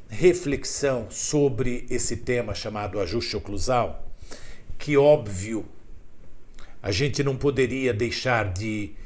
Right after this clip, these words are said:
de ter contatos iguais de ambos os lados, simultaneamente, contatos simultâneos e estáveis.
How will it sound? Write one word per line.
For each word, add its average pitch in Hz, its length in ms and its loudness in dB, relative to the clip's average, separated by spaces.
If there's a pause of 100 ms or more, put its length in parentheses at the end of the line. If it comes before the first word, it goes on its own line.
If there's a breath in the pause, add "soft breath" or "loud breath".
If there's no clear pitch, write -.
(220 loud breath)
de 113 100 -2
ter 113 340 2
contatos - 1080 -2
iguais 107 680 2
de 107 200 -2
ambos 104 300 -2
os 98 160 -4
lados, 107 680 -2 (2750)
simultaneamente, 127 1700 0 (1800)
contatos 131 1000 0 (1300)
simultâneos 180 1300 2
e 180 160 4
estáveis. 127 960 -4